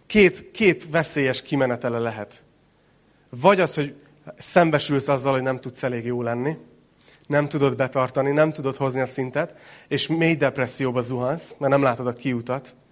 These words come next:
vagy egy igazi surmó képmutató leszel, aki magad se hiszed el, mert te tudod, mi van belül, de kifelé azt mutatod másoknak, hogy én rendben vagyok az Istennel.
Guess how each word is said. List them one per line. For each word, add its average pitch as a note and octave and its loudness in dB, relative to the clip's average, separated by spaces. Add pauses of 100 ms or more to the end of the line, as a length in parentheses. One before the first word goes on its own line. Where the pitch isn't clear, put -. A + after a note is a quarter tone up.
(640)
vagy C#3 2
egy D3 0
igazi C3+ 0
surmó B2 -2
képmutató B2 2
leszel, D#3 -2 (460)
aki C#3+ 2 (380)
magad E3 8
se D#3+ 2
hiszed C3+ 0
el, A#2+ 0
mert C3 0
te D#3+ -8
tudod, D#3 2
mi C3+ 0
van B2 0
belül, A#2 -4 (220)
de D3 -2
kifelé D3+ 2
azt C#3 4
mutatod B2 -4
másoknak, A#2+ -4
hogy B2+ -4
én B2+ 0
rendben B2 0
vagyok A2+ -6
az A2+ -12
Istennel. C3 -14